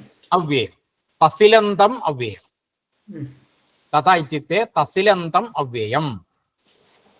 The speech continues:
Speaker 1: തതസ് ഇതി. അതാണ് ത-, തസ് എന്ന് വരാൻ കാരണം. തസിലന്തം. അപ്പൊ തസ് എന്നുള്ളത് തത എന്ന വിസർഗമായിട്ട് മാറുകയാണ്.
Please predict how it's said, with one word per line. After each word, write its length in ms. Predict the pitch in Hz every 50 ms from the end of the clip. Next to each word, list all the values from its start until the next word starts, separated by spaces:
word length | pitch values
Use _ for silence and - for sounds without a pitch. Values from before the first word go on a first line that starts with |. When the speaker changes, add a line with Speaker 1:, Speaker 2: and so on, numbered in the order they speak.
| - - - - - _ _ - - - - - - 165
Speaker 1:
തതസ് 800 | 165 160 - - 185 175 - - 240 247 247 226 185 143 120 - - _ -
ഇതി. 320 | 160 139 165 147 123 _ _ _
അതാണ് 380 | 135 135 156 160 165 165 170 160
ത-, 420 | 160 143 139 _ _ _ _ 143 135 _ 147
തസ് 340 | 135 - - 175 175 180 - _ _ _ _ _ _ _ _ _ _ _ _ _ _ _ _ _ _ _ - - - - - -
എന്ന് 140 | 147 147 147
വരാൻ 280 | 135 131 131 131 131
കാരണം. 300 | 120 120 110 101 110 110 _ -
തസിലന്തം. 580 | 120 - - 156 147 147 139 139 131 - - 131 110 _ _ _ _ _ _ _ _ _
അപ്പൊ 160 | _ - 160
തസ് 340 | - - 156 151 - - 208
എന്നുള്ളത് 640 | 240 233 220 202 196 190 185 185 180 185 196 196
തത 220 | - 175 156 151 180 185 180 - _ _ _
എന്ന 140 | 170 170 170
വിസർഗമായിട്ട് 580 | 156 147 - 160 156 156 165 175 170 165 160 170
മാറുകയാണ്. 480 | 160 143 135 147 165 165 135 107 -